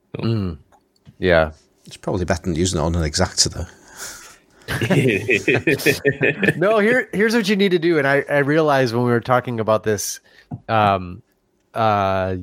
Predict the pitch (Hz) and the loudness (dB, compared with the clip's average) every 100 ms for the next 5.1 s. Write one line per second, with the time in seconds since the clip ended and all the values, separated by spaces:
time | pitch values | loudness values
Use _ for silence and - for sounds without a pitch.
0 | 92 101 113 117 - 107 95 90 85 - | -8 0 2 2 2 2 2 0 -6 -14
1 | - - - - - - 135 131 123 - | -20 -20 -20 -20 -4 2 4 6 4 0
2 | 58 - _ _ _ _ _ _ 151 151 | -10 -16 _ _ _ _ _ _ -6 -2
3 | 165 143 151 151 151 196 185 147 117 131 | 0 2 0 0 0 0 2 0 0 0
4 | 135 - 117 110 104 104 98 92 92 92 | 0 0 -2 -2 -6 -4 -2 -2 -2 -6